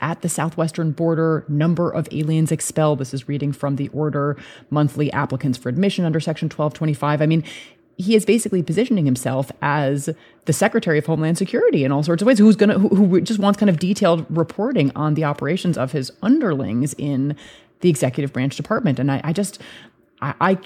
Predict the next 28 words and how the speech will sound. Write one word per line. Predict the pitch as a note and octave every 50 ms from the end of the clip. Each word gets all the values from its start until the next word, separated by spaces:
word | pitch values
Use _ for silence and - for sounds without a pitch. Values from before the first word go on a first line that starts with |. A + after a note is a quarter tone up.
| - - E3+ - _ _ _
certainly | - - - C#4 A#3 A#3 A3 G3+ F3
in | - D#3+ D#3+ D3
recent | D3+ E3 D3+ - C3 C3+
years, | C3+ B2 B2 C#3 -
cannot | - - - - - F#3 E3+ D3+ C3+ -
recall | - B2+ - - A#2 F#2+ G2 G#2+
seeing | B2 - - C3+ C3 C3+ C3+ B2+
a | -
district | C3 - C3 - B2 A#2 -
court | - A#2+ -
order | - A#2 G#2 G2+ G2 -
that | - - - -
requires | G#2 - - - B2 A#2+ A2 C3+ A#2+ A2+
this | - D#3+ D#3 D3
kind | - - - B2+ A2 G#2+
of | G2+ -
performance | - - - - - F2+ D#2+ - - -
from | - - D#2 - - -
executive | - C3 - - - - - - C3+ -
branch | - - - - -
officials. | C3+ - A#2+ - - - C#3+ -
Okay, | A3 - B2
so | - - G#3+
that's | C#4+ F4 G#4+ -
the | - F4+
district | D#4 D4 - - F3 -
court | - C#3+ -
order. | - - - - A#2 -